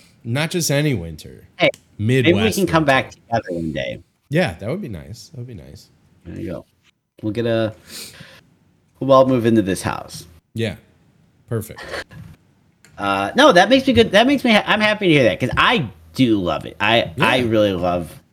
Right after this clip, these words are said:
Speaker 2: Milwaukee. I, I think it's beautiful, and it's one of those cities, if you visit enough at the right time,
Speaker 1: Mm-hmm.
Speaker 2: when it's, the weather's good, basically visit in the summer is what I'm saying, enough, like, you're like, "Wow,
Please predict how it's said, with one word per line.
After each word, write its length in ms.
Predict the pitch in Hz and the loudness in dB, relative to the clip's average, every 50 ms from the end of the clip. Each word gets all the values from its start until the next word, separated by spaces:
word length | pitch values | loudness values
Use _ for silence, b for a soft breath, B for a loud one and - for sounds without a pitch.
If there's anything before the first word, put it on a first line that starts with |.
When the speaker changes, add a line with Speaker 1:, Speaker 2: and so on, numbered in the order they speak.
| _ _ | _ _
Speaker 2:
Milwaukee. 480 | 90 85 87 - - 92 87 85 85 B B B B B _ - | -4 -4 -4 -2 -2 -2 -2 -2 -4 B B B B B _ -12
I, 140 | - 87 87 | -10 -8 -6
I 100 | 76 98 92 | -6 -8 -6
think 200 | - 110 - 98 | -6 -6 -6 -6
it's 200 | 90 - - - - _ _ | -10 -10 -14 -20 -20 _ _
beautiful, 600 | 101 110 110 110 - - 117 104 104 104 104 - - | -10 -8 -8 -8 -6 -6 -6 -4 -4 -4 -6 -6 -4
and 320 | 101 98 92 90 90 87 - | -2 -2 -2 -2 -4 -6 -4
it's 180 | 127 117 110 - | -4 -6 -2 2
one 140 | - 208 233 | 4 4 4
of 60 | 220 | 6
those 160 | 196 170 - - | 4 4 2 4
cities, 300 | 139 143 147 139 110 117 | 4 4 4 4 2 0
if 140 | 98 - | -2 0
you 140 | 110 139 147 | 0 0 0
visit 460 | 107 92 104 107 104 123 139 139 - | 2 2 0 0 2 2 0 0 0
enough 320 | - 113 113 117 117 120 - | 0 0 2 0 0 0 -2
at 80 | 107 - | -4 -4
the 80 | 87 80 | -4 -6
right 360 | 73 76 87 98 92 - - | -2 -2 0 0 -2 -4 -8
time, 580 | - - 82 80 82 82 87 104 117 123 143 135 - _ 95 | -8 -6 -4 -2 0 0 0 0 0 -2 -4 -8 -12 _ -10
Speaker 1:
Mm-hmm. 440 | 101 104 104 98 95 95 95 98 104 104 _ _ - | -8 -8 -8 -8 -8 -8 -10 -10 -12 -16 _ _ -4
Speaker 2:
when 160 | 110 101 92 | -2 -2 -2
it's, 320 | 82 - - - - - - _ _ | -2 -6 -8 -14 -16 -16 -20 _ _
the 60 | - | -6
weather's 480 | 73 78 90 98 98 107 104 107 101 98 | -2 0 0 2 4 4 2 2 -2 -4
good, 580 | - 92 90 92 92 92 95 95 95 95 - - - - - | -4 -2 0 2 2 2 2 0 -2 -4 -6 -12 -18 -10 0
basically 380 | - 175 190 185 - 175 151 110 | 2 2 2 2 4 2 2 4
visit 300 | 98 117 110 107 117 98 | 4 2 2 2 0 -2
in 120 | 90 85 | -2 -2
the 60 | 80 | -4
summer 520 | - - 85 73 78 90 98 104 113 131 127 120 - | -4 -4 -4 -4 -4 -4 -4 -4 -6 -8 -10 -14 -14
is 120 | 87 90 85 | -14 -12 -8
what 120 | 87 90 90 | -6 -6 -6
I'm 100 | 90 85 | -6 -4
saying, 440 | - 107 98 101 107 120 113 110 - - | -4 -4 -4 -2 -4 -4 -4 -6 -8 -6
enough, 360 | 104 104 107 107 110 110 - | -4 -4 -2 -4 -6 -6 -6
like, 220 | 90 78 - - - | -6 -6 -6 -6 -4
you're 120 | 90 85 | -4 -4
like, 220 | 78 73 - - 80 | -4 -4 -8 -6 -2
"Wow, 380 | 87 90 87 71 - - - | 0 0 2 0 -2 -8 -14